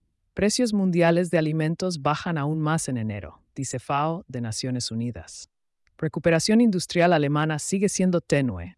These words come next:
a pesar del aumento en exportaciones. Inflación en Suecia cae a dos punto cero por ciento en enero. Tasa subyacente baja más de lo pronosticado.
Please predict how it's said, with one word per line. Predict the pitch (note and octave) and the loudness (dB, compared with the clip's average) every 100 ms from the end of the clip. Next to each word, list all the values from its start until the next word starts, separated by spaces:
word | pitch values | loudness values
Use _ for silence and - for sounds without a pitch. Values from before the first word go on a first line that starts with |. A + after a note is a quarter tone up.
| - | -14
a | B2+ | -8
pesar | C3 D#3 D#3 | -2 -2 0
del | D#3 | -2
aumento | C3 C#3 D3 D3 | -2 0 -2 -2
en | B2+ | -6
exportaciones. | - - A#2 - G2 - B2 G2+ F2 - - _ | -8 -10 -12 -10 -10 -8 -8 -8 -12 -16 -18 _
Inflación | E3 D3+ E3 - A3+ | -4 0 0 2 4
en | A3+ | 4
Suecia | - F#3 F3 E3+ | 2 2 2 0
cae | - D#3 D#3 | 0 2 4
a | D3+ | 4
dos | D#3 E3+ - | 2 2 0
punto | D#3+ C#3+ | -4 -2
cero | D3+ C#3+ | -2 -2
por | B2+ | -4
ciento | A#2+ C#3 C3 C3+ | -4 -4 -4 -4
en | B2 | -4
enero. | A#2 A#2+ F#2+ F2+ - _ _ - | -4 -4 -6 -10 -16 _ _ 0
Tasa | F3 - | 0 0
subyacente | G#3 F#3 C#3+ C3+ - E3 E3 D3 | -2 -2 -4 -4 -2 -2 -2 -2
baja | C#3+ C#3 E3 | -2 -2 -4
más | D3 C#3+ C#3+ | -4 -2 -4
de | C#3 | -6
lo | A#2 | -6
pronosticado. | A2+ G#2+ - G#2+ - A2 E2+ D#2+ | -8 -10 -10 -14 -12 -10 -12 -18